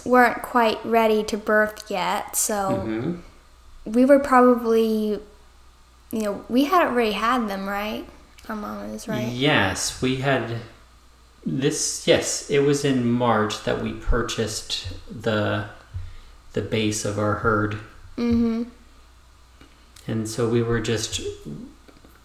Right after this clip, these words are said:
Speaker 2: at this time last year, we were thinking about wondering if they were pregnant, huh?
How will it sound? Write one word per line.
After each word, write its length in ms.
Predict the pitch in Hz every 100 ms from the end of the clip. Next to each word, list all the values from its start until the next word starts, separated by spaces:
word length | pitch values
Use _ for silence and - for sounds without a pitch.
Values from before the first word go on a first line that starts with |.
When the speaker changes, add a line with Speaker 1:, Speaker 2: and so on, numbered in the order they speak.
| - - - - - - -
Speaker 2:
at 100 | 123
this 200 | 170 -
time 200 | 135 123
last 240 | 151 -
year, 80 | 117
we 120 | 110
were 120 | 107
thinking 340 | 107 117 104 107
about 300 | 104 104 101
wondering 420 | 123 139 113 101
if 120 | 98
they 60 | 101
were 120 | 98
pregnant, 400 | - 95 95 98
huh? 140 | 110